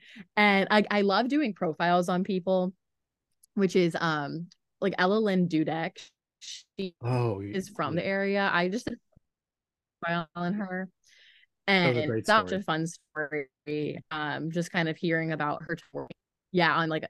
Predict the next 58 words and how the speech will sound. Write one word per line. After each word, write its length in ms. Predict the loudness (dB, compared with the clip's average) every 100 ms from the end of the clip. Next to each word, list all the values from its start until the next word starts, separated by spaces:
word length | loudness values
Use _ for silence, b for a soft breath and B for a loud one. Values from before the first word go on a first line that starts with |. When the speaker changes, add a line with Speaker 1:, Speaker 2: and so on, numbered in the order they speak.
| -2
Speaker 1:
as 140 | 0 0
a 40 |
celebrity 300 | -2 -2 -2
chef. 320 | 0 -2 -2 -6 -4
And 320 | -2 -2 -6 b b
of 100 | -4
course, 260 | 0 0 0
the 120 | -2
Chef's 240 | -2 -4
Garden, 460 | -2 -2 -2 -4 -6 -4
um, 240 | -4 -2
Dean 160 | -2 -2
Farm 220 | -4 -6
story 260 | -4 -2
I 60 | 0
really 220 | 0 0
love 140 | -2 -4
to 80 | -2
do, 300 | 0 -2 -4 b b b
um, 220 | -2 0
just 120 | -2 -2
because 180 | 0
that 160 | 2 2
really 140 | 0
tied 240 | 0 0 2
back 200 | 0 0
to 100 | -2
my 100 | -2
major. 420 | -2 0 0 -2 b b b 0
And 300 | 2 4 4
one 120 | 4
of 60 |
my 140 | 4 4
other, 380 | 4 2 0 0
like, 260 | -2 -2 _ -16
favorites 480 | -2 0 2 0 2
that 100 | 2
I 120 | 2
did 420 | 2 0 0 -2
was 400 | 0 0 0 -4
definitely 360 | 0 2 4 4
not, 300 | 4 4 2
like, 140 | 0
a 60 | 0
localized 580 | 0 0 2 2 2 0
story. 560 | -4 0 2 2 2 2
Um, 420 | 0 0 -4 -8 _ -2
I 120 | 2
worked 280 | 4 2 2
with 120 | -2
Sam 320 | -2 -2 -2 -2
Way, 360 | -2 -2 -2
who 160 | 2 2
is 220 | 0 -4
one 180 | -8 -4
of 60 |
my 120 | -4 -4
favorite 480 | -4 -4 -4 -6